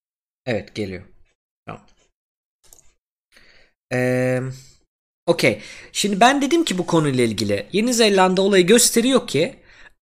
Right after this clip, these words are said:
insan ırkı olarak tek bir ırk var, insan ırkı. Orada da tabii türcülük yapmamak gerekiyor ama neyse, o ayrı bir konu. Önce onu aşalım da. Bizler onlar kademesini geçememişiz diye va-, ve mantık dışı politik mesajlardan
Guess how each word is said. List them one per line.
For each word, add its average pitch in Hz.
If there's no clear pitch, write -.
insan 170
ırkı 190
olarak 123
tek -
bir 180
ırk 160
var, 277
insan 196
ırkı. 147
Orada 175
da 202
tabii 196
türcülük 180
yapmamak 175
gerekiyor 127
ama 151
neyse, 160
o 135
ayrı 139
bir 127
konu. 113
Önce 123
onu 127
aşalım 165
da. 127
Bizler 180
onlar 208
kademesini 180
geçememişiz 180
diye 160
va-, 160
ve 185
mantık 180
dışı -
politik -
mesajlardan 143